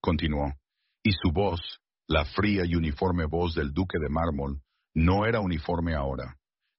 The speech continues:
Temblaba, y dejó que temblara. No he querido nada durante once años,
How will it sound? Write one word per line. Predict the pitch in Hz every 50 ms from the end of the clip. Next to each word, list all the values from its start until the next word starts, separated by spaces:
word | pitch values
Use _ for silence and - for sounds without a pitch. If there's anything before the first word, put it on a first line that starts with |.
| _
Temblaba, | - 92 85 78 73 76 80 82 80 73 67 65 65 67 - _ _ _ _ _
y | - 107 95
dejó | 82 78 78 - 104 101
que | - -
temblara. | 82 73 69 69 65 71 69 67 62 - 69 - _ _ _ _ _ _ _ _ _ _ -
No | 101 113 127 147
he | 156 131
querido | - 135 123 123 123 110 101 90
nada | 85 85 90 92 95 95 87 82
durante | 78 80 80 82 80 80 78 82
once | 80 85 107 123 123 - - 95
años, | 80 80 78 71 65 65 64 - -